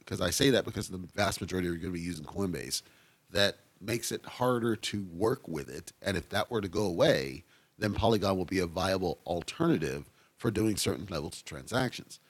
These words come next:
So if you wanted to buy into a coin or a token now that has been minted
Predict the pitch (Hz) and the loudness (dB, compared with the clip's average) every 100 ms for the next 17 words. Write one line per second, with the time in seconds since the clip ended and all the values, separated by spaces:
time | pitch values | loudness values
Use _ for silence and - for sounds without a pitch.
0 | _ _ _ _ _ _ - 131 131 113 | _ _ _ _ _ _ 2 6 6 6
1 | 131 117 160 180 147 117 113 113 - 113 | 4 6 4 4 4 4 4 2 0 0
2 | 90 - - 139 98 90 - - 85 - | 0 -2 0 2 2 0 -2 -2 -2 0
3 | 151 - 90 85 85 85 87 - 92 90 | 0 0 0 0 0 -2 -6 -6 -8 -8
4 | 87 139 170 - 71 | 0 2 2 0 -4